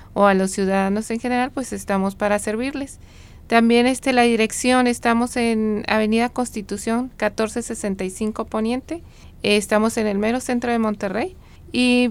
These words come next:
pues, si nos quieren visitar en las sesiones del Pleno, se realizan cada una vez a la semana,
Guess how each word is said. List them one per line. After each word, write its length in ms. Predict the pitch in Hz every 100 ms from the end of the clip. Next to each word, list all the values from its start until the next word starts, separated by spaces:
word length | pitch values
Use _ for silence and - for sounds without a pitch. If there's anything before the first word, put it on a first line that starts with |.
| 233
pues, 180 | 240
si 100 | 233
nos 180 | 220 220
quieren 240 | 226 226 254
visitar 460 | 247 254 247 240
en 180 | 247 240
las 480 | 240 226 214 214 - -
sesiones 500 | 196 214 240 240 247
del 140 | 247
Pleno, 380 | - 254 262 311
se 140 | 277
realizan 500 | 226 208 214 - 254 - - -
cada 500 | 233 233 240 247 -
una 280 | 233 240 254
vez 200 | 247 240
a 60 |
la 140 | 240 220
semana, 460 | 226 220 233 269